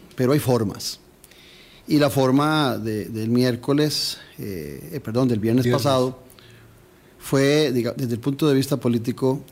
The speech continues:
Speaker 1: eh, poco ilustrativa y, y muy clarividente en el sentido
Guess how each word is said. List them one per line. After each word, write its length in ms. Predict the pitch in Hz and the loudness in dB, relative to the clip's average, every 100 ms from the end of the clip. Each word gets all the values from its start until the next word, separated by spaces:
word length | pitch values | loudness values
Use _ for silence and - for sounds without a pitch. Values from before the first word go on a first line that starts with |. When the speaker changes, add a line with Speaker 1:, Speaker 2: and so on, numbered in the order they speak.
| - | -8
Speaker 1:
eh, 460 | 101 92 80 73 - 143 143 151 147 - - - - | -6 -6 -8 -12 -14 -16 -16 -16 -18 -14 -14 -14 -8
poco 220 | - 143 160 | -6 0 0
ilustrativa 800 | 151 - 147 151 143 143 143 143 | 0 0 0 2 4 4 2 0
y, 240 | 120 110 110 151 | -2 -4 -6 -8
y 340 | 113 95 92 | -6 -6 -4
muy 180 | 123 120 | -2 -2
clarividente 800 | 127 135 131 131 135 127 120 139 | 0 2 4 4 4 2 2 0
en 80 | 120 | 0
el 100 | 98 | 0
sentido 540 | 104 101 117 123 123 | -4 -2 2 2 0